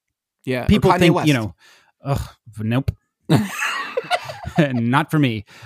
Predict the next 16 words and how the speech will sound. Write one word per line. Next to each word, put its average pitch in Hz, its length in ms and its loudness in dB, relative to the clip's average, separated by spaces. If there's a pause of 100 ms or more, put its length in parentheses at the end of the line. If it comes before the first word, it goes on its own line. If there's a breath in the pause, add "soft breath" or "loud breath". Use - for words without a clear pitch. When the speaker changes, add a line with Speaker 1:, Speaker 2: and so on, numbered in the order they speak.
(120)
Speaker 2:
Um, 156 600 4 (360 soft breath)
but 208 180 0
yeah, 233 260 4
you 185 160 2
know, 175 180 4
it's 175 140 0
like, 170 240 2
it 175 120 -6
doesn't 226 240 2
necessarily 202 400 2
have 247 140 0
to 233 80 -2
be 180 100 2
great 104 320 -2 (100)
or 147 160 6
bad. 92 420 -2